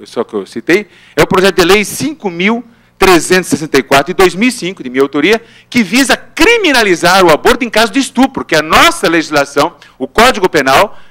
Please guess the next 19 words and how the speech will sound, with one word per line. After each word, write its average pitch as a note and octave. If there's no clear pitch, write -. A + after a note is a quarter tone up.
é, D#3
tornou, D3+
desde D3
há A#2+
quarenta D#3
anos, F3+
permite-o -
e, B2+
de, F3+
e B2+
torna, E3+
não, E3+
não F3+
impute G3
pena A3+
para E3+
o, -
o C3+
estupro A2